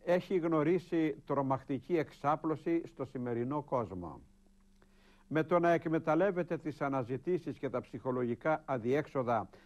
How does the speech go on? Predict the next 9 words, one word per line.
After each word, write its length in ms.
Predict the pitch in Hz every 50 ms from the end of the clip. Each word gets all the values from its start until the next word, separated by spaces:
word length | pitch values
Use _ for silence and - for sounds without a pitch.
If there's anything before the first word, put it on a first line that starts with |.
| - - - -
του 160 | 165 151 147
καταναλωτικού 1120 | - 160 147 - 156 151 143 139 139 135 135 131 127 - - 135 - - - 202 190 175
ανθρώπου 720 | 156 143 131 - 143 147 170 180 180 185 214 220 233 302 - - - - - - _
και 100 | - 147
να 140 | 143 143 143
υπόσχεται 600 | 139 139 - 180 185 - - 156 135 - 143 131
ευτυχία, 760 | 127 - - - 117 - - 185 196 180 156 156 175 196 - - - - - - - - - - - _
έχει 300 | - 196 202 - 214 190
κατορθώσει 920 | - 190 170 - 180 160 147 - - 185 190 190 - - - 156 139 -